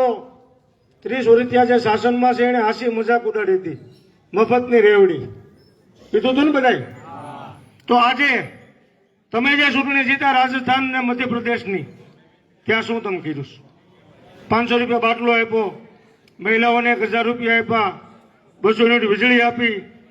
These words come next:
તો આ તમે ખેરિયાત ક્યાં કરી નથી? તો એ મફતની રેવડી નથી? ગુજરાતમાંથી તમે રાજકારણનો પગ પેસરો કરી અને દિલ્હીનું શાસન લીધું છે અને ગુજરાતને જ્યારે જનતાને આપવાનું થાય ત્યારે તમે મુખ ફેરવો છો.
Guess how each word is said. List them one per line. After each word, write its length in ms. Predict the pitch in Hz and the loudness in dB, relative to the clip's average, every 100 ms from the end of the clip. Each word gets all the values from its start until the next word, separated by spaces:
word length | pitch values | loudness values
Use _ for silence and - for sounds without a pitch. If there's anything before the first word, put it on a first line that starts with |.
| _ | _
તો 60 | 208 | -4
આ 120 | 208 | -4
તમે 200 | 220 220 | -2 -6
ખેરિયાત 440 | - 214 214 233 240 | -4 -2 2 0 0
ક્યાં 180 | 240 240 | -4 -4
કરી 200 | 240 247 | -4 -4
નથી? 240 | 254 269 - | -6 -10 -12
તો 60 | - | -6
એ 20 | |
મફતની 480 | 185 185 220 220 226 | -4 -2 -4 0 2
રેવડી 300 | 214 233 240 | 4 4 2
નથી? 260 | 240 247 269 - - - _ _ _ _ _ _ - | 0 -2 -4 -10 -20 -20 _ _ _ _ _ _ 2
ગુજરાતમાંથી 720 | 214 247 285 294 285 277 277 | 4 4 0 -2 -2 -2 -2
તમે 220 | 269 277 | -2 0
રાજકારણનો 500 | 254 254 254 269 269 | 0 0 -4 -4 -4
પગ 180 | 254 262 - | -4 -6 -4
પેસરો 360 | 247 254 254 | -4 -2 -4
કરી 340 | 254 254 262 202 - - - | -2 0 0 0 -6 -18 -18
અને 140 | - 240 | -8 -4
દિલ્હીનું 380 | 240 247 269 254 | 0 2 0 0
શાસન 320 | 240 240 254 240 | -2 0 0 0
લીધું 260 | 247 262 | 2 0
છે 140 | 254 240 185 - - - | 0 0 -2 -8 -20 -14
અને 120 | 233 240 | -8 -4
ગુજરાતને 560 | 214 240 262 254 269 269 247 | -2 0 0 -2 -2 -2 0
જ્યારે 220 | 240 254 247 | 0 0 -2
જનતાને 420 | 233 247 269 262 | -2 -2 0 0
આપવાનું 420 | 247 247 262 254 | 0 0 -4 -2
થાય 300 | 247 254 202 - - - | 2 2 0 -8 -20 -18
ત્યારે 180 | - 240 | -6 -4
તમે 180 | 240 254 | -2 -4
મુખ 220 | 214 240 - | -2 -4 -2
ફેરવો 280 | 208 175 151 | -4 -2 -4
છો. 140 | 147 | -6